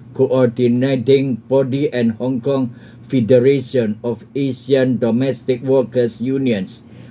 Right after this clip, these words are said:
baru-baru ini meminta pemerintah Hong Kong untuk menaikkan upah minimum pekerja rumah tangga, P R T, asing di kota itu dari Hong Kong dolar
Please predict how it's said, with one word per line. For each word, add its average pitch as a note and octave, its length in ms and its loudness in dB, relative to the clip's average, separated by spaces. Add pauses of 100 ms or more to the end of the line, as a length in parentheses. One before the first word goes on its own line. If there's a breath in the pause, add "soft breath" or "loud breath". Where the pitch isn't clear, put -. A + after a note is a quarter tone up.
baru-baru A#2+ 640 2
ini C3+ 320 0
meminta B2+ 560 -2
pemerintah A#2+ 560 -2
Hong A2+ 240 0
Kong C3+ 240 -2 (400 loud breath)
untuk B2+ 400 4
menaikkan B2+ 1120 -2 (160)
upah C3+ 480 -2
minimum C3+ 560 0
pekerja B2 560 -2
rumah A#2+ 320 0
tangga, A#2 480 0 (300 loud breath)
P C3 240 4
R A#2+ 320 -2
T, A2 320 0 (400 loud breath)
asing C#3 560 0
di A2 160 -4
kota B2 480 0
itu C3 480 -2
dari A2+ 480 -2 (480 loud breath)
Hong A#2 160 4
Kong B2 240 2
dolar B2 560 2